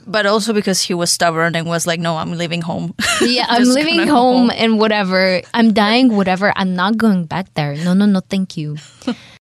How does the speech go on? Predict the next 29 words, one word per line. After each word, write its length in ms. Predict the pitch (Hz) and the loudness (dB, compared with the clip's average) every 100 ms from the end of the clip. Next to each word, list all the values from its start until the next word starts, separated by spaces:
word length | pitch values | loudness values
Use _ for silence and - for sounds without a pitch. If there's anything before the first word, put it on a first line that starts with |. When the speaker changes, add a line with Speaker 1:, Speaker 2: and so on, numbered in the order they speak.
| _ | _
Speaker 1:
But 80 | 220 | 0
I 60 | 220 | 0
mean, 160 | 208 | 2
yeah, 180 | 196 185 | 0 0
Marina, 500 | 170 165 170 208 240 | 0 -2 0 2 2
because 320 | 190 175 165 | 2 -2 -4
of 220 | 160 151 160 | -2 -4 -2
what 140 | 151 | -2
happened 320 | 143 135 147 | -2 -4 -6
to 220 | 156 156 | -6 -6
her 120 | 165 151 | -4 -2
husband 520 | 151 170 151 139 147 | -2 -2 -2 -4 -6
and 120 | 139 | -8
what 160 | 160 165 | -6 -6
happened 360 | - - 147 | -6 -6 -8
to 500 | - - - - - - - | -8 -8 -8 -8 -10 -14 -6
her 140 | 160 | -4
children, 600 | 151 156 147 156 165 190 - | -4 -4 -4 -4 -4 -4 -6
yeah, 320 | 180 208 185 | -4 0 0
she 160 | - 180 | -2 -2
basically 460 | 165 165 160 151 | -2 -2 -2 -4
fell 320 | 151 151 147 | -2 0 0
into 340 | 151 156 156 151 | 0 -4 -6 -6
depression. 600 | 147 135 139 - 185 208 | -6 -4 -2 -2 -4 -4
You 120 | 175 | -4
have 100 | 170 | -4
been 140 | 160 | -4
talking 240 | 156 156 156 | -4 -4 -2
about 260 | 143 101 | -2 -2